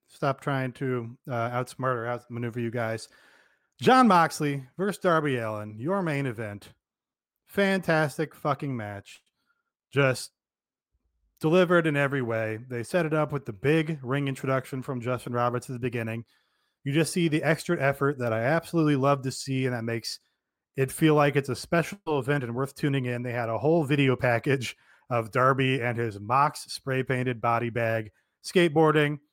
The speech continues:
crowd surfing at a concert, just extremely badass. And then the match delivered big time. You got great character moments from each guy. You got, you know,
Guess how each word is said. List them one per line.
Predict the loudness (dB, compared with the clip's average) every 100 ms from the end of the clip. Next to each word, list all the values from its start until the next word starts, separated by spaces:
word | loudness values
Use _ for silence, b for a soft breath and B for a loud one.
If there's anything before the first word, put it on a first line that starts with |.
| _ _
crowd | 0 2 4
surfing | 2 -2 -2
at | -6
a |
concert, | -2 -2 -2 -4 -6 -8 _ _
just | -14 -10
extremely | -10 -6 -4 -2
badass. | 0 0 -2 -6 -8 -12 _ _ _ _ _ _ _ -6
And | -2
then | 0 0 -2 -10 -16 _ _
the | -4 0
match | 2 0 -2
delivered | 0 0 0 -2 0
big | 0 2
time. | 0 2 0 -4
You | -6
got | 0 0 0 -6 _ _ _ _ _ _ _ _ _ -20 -6
great | 0 0 0 -6 _ _
character | 0 2 2 0 -2 0
moments | 2 2 0 0 -6
from | -6 -6 -4
each | -6 -8
guy. | 0 2 4 2 -4 b b b
You | -8
got, | 0 2 0 -2
you | -6
know, | -6